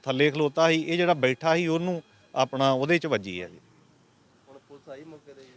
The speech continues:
Speaker 1: ਪੁਲਿਸ ਆਈ ਆ ਜੀ, ਥਾਣੇ ਆਪਣਾ ਕੰਬੋ ਤੋਂ ਵੀ ਪੁਲਿਸ ਆ ਗਈ ਆ, ਤੇ ਆਪਣਾ ਇੱਥੋਂ ਘਣੂਪੁਰ ਕਾਲੇ ਚੌਂਕੀ ਤੋਂ ਵੀ ਆਏ ਸੀਗੇ, ਉਹਨਾਂ ਮੌਕੇ ਤੇ ਆਣ ਕੇ ਕਾਰਵਾਈ ਪਾਉਣ ਲੱਗੇ ਆ ਜੀ।
Speaker 2: ਕੀ ਸੀ ਸੀ ਟੀ ਵੀ ਲੱਗੇ ਇੱਥੇ ਕੈਮਰੇ ਜਾਂ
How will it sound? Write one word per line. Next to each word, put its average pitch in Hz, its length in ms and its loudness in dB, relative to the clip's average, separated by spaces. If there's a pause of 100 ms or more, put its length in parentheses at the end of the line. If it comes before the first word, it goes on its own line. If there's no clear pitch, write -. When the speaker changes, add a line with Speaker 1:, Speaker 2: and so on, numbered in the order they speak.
(140)
Speaker 1:
ਪੁਲਿਸ 151 240 -2
ਆਈ 165 240 4
ਆ 170 80 4
ਜੀ, 180 120 -4
ਥਾਣੇ 151 320 0
ਆਪਣਾ 143 380 0
ਕੰਬੋ 127 380 -2
ਤੋਂ 147 140 -6
ਵੀ 175 80 -2
ਪੁਲਿਸ 156 320 -6
ਆ 143 80 4
ਗਈ 151 180 -2
ਆ, 160 80 -2 (420)
ਤੇ 131 220 0
ਆਪਣਾ 135 240 0
ਇੱਥੋਂ 139 300 -4
ਘਣੂਪੁਰ 127 320 -2
ਕਾਲੇ 123 240 0
ਚੌਂਕੀ 123 340 -6
ਤੋਂ 147 140 -6
ਵੀ 160 120 -4
ਆਏ 123 240 -2
ਸੀਗੇ, 123 280 -8 (280)
ਉਹਨਾਂ 127 180 -4
ਮੌਕੇ 120 320 -4
ਤੇ 120 100 -2
ਆਣ 113 260 -2
ਕੇ 123 120 -8
ਕਾਰਵਾਈ 110 460 -4 (400)
ਪਾਉਣ 101 220 -8
ਲੱਗੇ 98 240 -10
ਆ 92 60 -12
ਜੀ। 92 80 -20
Speaker 2:
ਕੀ - 480 -20
ਸੀ - 840 -20
ਸੀ 135 120 -20
ਟੀ 139 80 -20
ਵੀ 139 80 -20
ਲੱਗੇ 127 240 -20
ਇੱਥੇ 151 220 -20
ਕੈਮਰੇ 127 340 -20
ਜਾਂ 127 140 -20